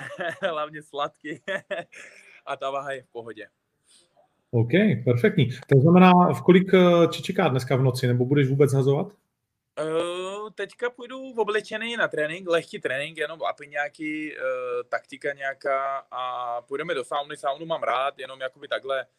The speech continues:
Speaker 1: ještě napiju pár lok, jakoby půl litru ještě můžu vypít a ráno to udělám jednu vánu, myslím, že nebo už budu mít tu váhu.
Speaker 2: Mhm.
Speaker 1: Osm čtyři nemám problémy.
Speaker 2: To, to znamená, teď máš třeba osm pět a půl nebo něco takového?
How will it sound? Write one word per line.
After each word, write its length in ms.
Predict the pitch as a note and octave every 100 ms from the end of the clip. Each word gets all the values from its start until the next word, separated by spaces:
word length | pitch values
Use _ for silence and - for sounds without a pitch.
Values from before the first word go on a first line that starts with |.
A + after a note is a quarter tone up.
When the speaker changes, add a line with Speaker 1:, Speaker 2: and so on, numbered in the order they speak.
| _
Speaker 1:
ještě 200 | - -
napiju 300 | C#3 - C3
pár 200 | C3 C#3
lok, 240 | B2+ B2 B2
jakoby 260 | B2 C3 A#2+
půl 160 | B2+
litru 260 | A#2+ A#2+ C3+
ještě 220 | B2 C3
můžu 200 | B2+ C#3+
vypít 400 | A2+ A2 B2+ B2+
a 260 | A#2+ A#2+ A#2
ráno 300 | A2+ A#2 B2
to 100 | A#2+
udělám 300 | A#2 B2 B2
jednu 400 | A2+ B2 B2+ A2+ _ _ _ _ _ _ _ _
vánu, 380 | G2+ G2+ B2 B2+
myslím, 300 | B2+ C#3 B2+
že 120 | C3
nebo 220 | B2 A#2+
už 160 | A#2+ -
budu 160 | C3
mít 220 | B2+ A#2 -
tu 100 | A2+
váhu. 300 | G#2 G2+ G2 _ _ - -
Speaker 2:
Mhm. 120 | C3
Speaker 1:
Osm 200 | C3 F3+
čtyři 220 | D#3+ F#3 D#3+
nemám 220 | C3 B2
problémy. 280 | A2+ A2 G#2 _ _ _ _ _ _ -
Speaker 2:
To, 80 | C#3
to 120 | D3+
znamená, 280 | F3 F3+ F3
teď 140 | F#3
máš 180 | F#3 F3+
třeba 240 | - F#3
osm 240 | F#3 - F3
pět 100 | F3+
a 140 | -
půl 180 | F#3 A3
nebo 160 | G#3 F3+
něco 200 | D3 D#3+
takového? 500 | D#3+ E3+ D#3 F3+